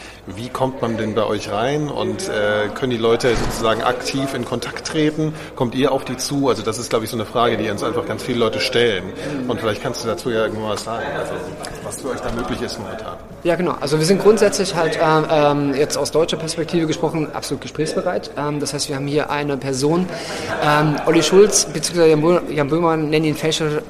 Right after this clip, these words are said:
Speaker 2: fälschlicherweise den Serben. <laughs> Sein Name ist Daniel. Ähm, und der sitzt in Berlin und kümmert sich genau darum.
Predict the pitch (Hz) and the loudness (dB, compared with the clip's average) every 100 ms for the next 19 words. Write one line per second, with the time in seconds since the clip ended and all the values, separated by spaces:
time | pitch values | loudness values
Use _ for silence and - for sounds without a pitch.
0 | - - 165 175 160 151 143 143 135 135 | -12 -6 -2 -2 0 2 2 2 0 0
1 | 123 127 160 190 - - - - 131 160 | 2 0 0 -4 -8 -14 -8 -4 -2 -2
2 | 160 143 139 147 131 - 113 120 139 165 | -2 0 2 2 0 -2 -2 -2 -2 -2
3 | 180 - - 147 147 147 151 151 151 151 | -4 -10 0 4 6 6 4 4 4 2
4 | - - 160 160 147 - 160 185 185 180 | -2 -2 0 2 0 0 0 2 0 2
5 | 160 175 165 165 160 147 - 143 123 123 | 4 2 0 0 -2 -2 -2 -2 0 -2
6 | 131 113 117 | -2 -4 -8